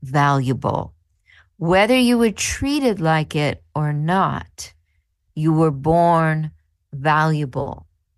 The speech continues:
Your stories have been percolating inside of you as you live your life journey.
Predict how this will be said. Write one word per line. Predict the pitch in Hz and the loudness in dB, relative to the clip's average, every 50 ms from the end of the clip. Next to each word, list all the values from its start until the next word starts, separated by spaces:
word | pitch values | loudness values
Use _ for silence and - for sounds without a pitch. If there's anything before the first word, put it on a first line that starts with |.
| _ _ _ _ _ _ _ _ _ | _ _ _ _ _ _ _ _ _
Your | - 196 269 294 | -2 0 0 0
stories | - - - - - 180 185 214 240 254 240 208 185 160 160 - | 0 -2 -4 -2 0 0 2 4 4 4 2 2 0 -2 -2 -2
have | 170 156 147 - | -4 -4 -4 -4
been | 156 147 143 143 | -6 -6 -6 -6
percolating | - - - - - 370 453 466 - - - 180 156 151 143 143 143 143 143 143 143 | -10 -12 -12 -6 -2 0 0 0 -2 -2 0 0 2 2 0 0 -2 -4 -4 -6 -6
inside | - 147 - 156 156 151 - - - - 170 185 202 208 214 196 | -8 -6 -6 -4 -4 -4 -4 -4 -2 -2 0 2 2 2 2 2
of | 180 156 147 | 0 -2 -2
you | 143 143 143 135 131 131 - - - - - - - _ _ - - | -2 0 0 0 0 -2 -6 -10 -20 -20 -20 -20 -20 _ _ -2 2
as | 180 185 190 190 190 196 185 160 165 | 4 4 4 4 2 0 -2 -4 -2
you | 165 170 175 170 170 | 0 0 2 2 2
live | 160 156 151 151 160 156 156 156 160 160 160 160 | 0 0 0 2 2 4 4 4 2 0 -4 -10
your | 151 151 151 147 147 151 151 156 151 | -8 -4 -2 0 0 2 0 0 0
life | 147 143 135 135 147 151 - - - | 0 0 0 0 0 -2 -6 -8 -8
journey. | - 170 175 208 247 277 277 226 165 117 - | -2 0 0 0 0 0 -2 -2 -4 -4 -8